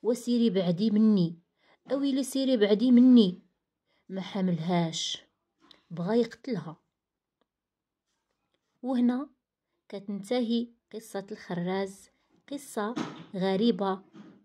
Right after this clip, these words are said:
مضحكة وحقيقية. إذا أعجبكم الفيديو، لا تنسوا تشجيعنا بالمتابعة والإعجاب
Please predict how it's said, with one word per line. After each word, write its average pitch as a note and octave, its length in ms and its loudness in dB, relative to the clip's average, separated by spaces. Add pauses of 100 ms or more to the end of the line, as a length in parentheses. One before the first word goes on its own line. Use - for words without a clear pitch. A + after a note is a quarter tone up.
مضحكة G#3+ 720 -8 (540)
وحقيقية. F3+ 920 -8 (1300)
إذا G3 260 -4
أعجبكم A#3 680 -2
الفيديو، A#3+ 560 -2 (460)
لا F3+ 180 -4
تنسوا C4+ 420 -4
تشجيعنا A3 880 0 (360)
بالمتابعة G#3 1000 -2
والإعجاب G3 840 0